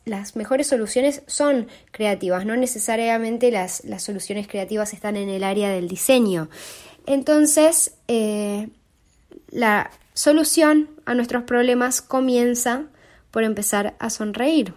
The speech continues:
porque nos abrimos a diversas posibilidades, ¿no? Eh, y bueno, sí, obviamente, ¿no? Vamos a estar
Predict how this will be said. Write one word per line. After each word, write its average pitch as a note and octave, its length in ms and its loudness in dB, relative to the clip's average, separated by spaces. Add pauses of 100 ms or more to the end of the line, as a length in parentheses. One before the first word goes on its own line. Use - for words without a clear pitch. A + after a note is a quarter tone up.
(120)
porque G3+ 460 -4 (220)
nos G#3 320 -6
abrimos A#3+ 540 0 (300)
a G3+ 320 -2
diversas A3 720 0 (280)
posibilidades, G3 1160 2
¿no? G#3 300 -2 (680)
Eh, G#3 680 0
y - 120 -2
bueno, A3 400 4
sí, B3+ 300 4
obviamente, A#3+ 720 8
¿no? G#3+ 240 4
Vamos C4 320 4
a B3 60 -4
estar B3 480 2